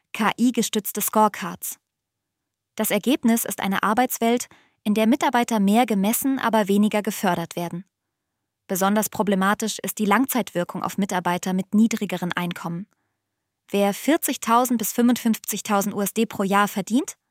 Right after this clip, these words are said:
eine typische Einkommensklasse im Customer Service Outsourcing, hat oft keine ausreichenden eigenen Ersparnisse, um den Wegfall des Arbeitgeberbeitrags zu kompensieren. Für diese Gruppe ist das vier oh eins K-Matching nicht ein Nice-to-have, sondern der wesentliche Baustein einer funktionierenden Altersvorsorge.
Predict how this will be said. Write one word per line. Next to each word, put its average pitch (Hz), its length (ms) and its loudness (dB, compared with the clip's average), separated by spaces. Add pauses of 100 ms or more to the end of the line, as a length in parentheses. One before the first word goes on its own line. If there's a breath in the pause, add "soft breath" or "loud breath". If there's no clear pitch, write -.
(300)
eine 180 160 -6
typische 202 380 -2
Einkommensklasse 196 800 -2
im 180 100 -6
Customer 190 380 -4
Service 247 360 2
Outsourcing, 214 580 0 (500 loud breath)
hat - 180 0
oft - 280 -2
keine 294 380 0
ausreichenden 208 580 0
eigenen 196 400 0
Ersparnisse, 196 680 0
um 185 100 -4
den 180 220 -2
Wegfall 190 380 -2
des 180 120 -6
Arbeitgeberbeitrags 185 1000 -2
zu - 100 -6
kompensieren. 185 600 -2 (1000)
Für 226 120 -2
diese 247 260 0
Gruppe 269 280 2
ist 208 220 0
das 202 180 -4
vier 269 240 0
oh - 20 4
eins 226 220 -2
K-Matching 220 560 0
nicht 220 180 0
ein 190 300 0
Nice-to-have, 214 680 0
sondern 214 340 0
der 208 160 0
wesentliche 240 480 -2
Baustein 220 500 0
einer 202 200 -4
funktionierenden 214 680 0
Altersvorsorge. 175 840 -4